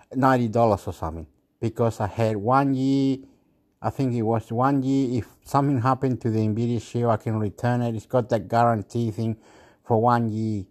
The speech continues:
all right? But someone said, "That's silly. This, you should have a guarantee for three, four years." <laughs> Anyway, anyway. And the other thing was <clears throat> the international, um, system update, all right?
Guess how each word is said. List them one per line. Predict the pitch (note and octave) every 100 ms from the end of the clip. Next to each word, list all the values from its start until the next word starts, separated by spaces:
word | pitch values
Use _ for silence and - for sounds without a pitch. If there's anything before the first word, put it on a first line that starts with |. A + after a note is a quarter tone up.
| _ _ _ _ A2+
all | A2
right? | B2+ D3+ D3 _ _ _ _ _ _
But | C#3+ C3+ - _ -
someone | - D3+ C#3+ B2+
said, | C#3+ D#3
"That's | F3+ - C3
silly. | - - - A3 G#3 A#2
This, | D#3 D3+
you | G#3+
should | - G#3 F#3
have | G3 E3+
a | E3+
guarantee | F3 E3+ F3 E3 F3+ E3+
for | E3+ D#3+ - - - _ _ -
three, | A3 G#3+
four | - G3 G3+
years." | A#2+ A2
<laughs> | C3
Anyway, | C#3+ C#3+ G#2+ F#2+ G2 F#2+ _ -
anyway. | C#3 C#3+ B2 A2 G#2 - -
And | D3 C#3+
the | D#3
other | D#3+ D3+
thing | - D3+ C#3+
was | C#3 B2 - _
<clears throat> | _ _
the | - C3+ G#2+ A#2+
international, | C#3+ C#3+ C3+ C3 C3 D#3 - D3 C3+ A#2+ - _ _ -
um, | B2+ B2 A#2+ A2+ G#2 F#2 _
system | - D#3 - - B2+
update, | B2+ B2 - G#2+ F2+ E2 _ _ _ -
all | A#2
right? | B2 C#3+